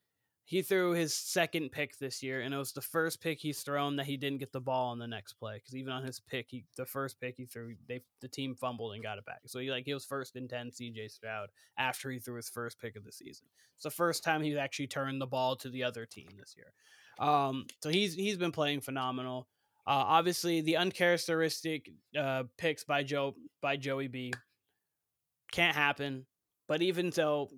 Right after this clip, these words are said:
defense still got him in position, and he still made every throw down the sh-, down the stretch, down the stretch, like, late, late in that game that he needed to. And the throw to Tyler Boyd couldn't have been a better throw. You've gotta catch it.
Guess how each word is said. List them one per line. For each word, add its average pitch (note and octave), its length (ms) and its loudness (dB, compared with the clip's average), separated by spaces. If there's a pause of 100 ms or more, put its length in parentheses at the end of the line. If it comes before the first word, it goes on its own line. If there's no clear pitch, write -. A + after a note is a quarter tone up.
defense F3+ 380 0
still E3+ 140 2
got D#3 140 2
him D3+ 60 0
in D3+ 60 0
position, D3+ 460 0
and D#3 120 0
he E3+ 80 2
still F#3 220 2
made D#3+ 140 2
every D3+ 200 2
throw D3 420 2
down C#3 260 0
the C3 80 -6
sh-, - 200 -2
down D3 360 4
the C3+ 80 -4
stretch, - 340 -2
down A#2+ 220 -2
the G#2+ 60 -6
stretch, - 520 -8
like, B2+ 160 -4
late, C#3 300 0
late A#2 140 -6
in B2 80 -6
that A#2+ 180 -6
game A2 320 -6 (220)
that B2+ 120 0
he C#3 80 0
needed B2+ 360 -2
to. A2 300 -6 (360)
And C3+ 240 2
the C#3 80 -2
throw D#3 200 0
to D3 120 0
Tyler C#3 260 2
Boyd C3 300 0
couldn't C#3+ 160 0
have B2+ 80 -4
been B2 100 -2
a B2+ 60 -4
better A#2+ 240 -4
throw. B2+ 180 -6
You've B2+ 160 -6
gotta G#2 220 -6
catch - 240 -18
it. - 100 -20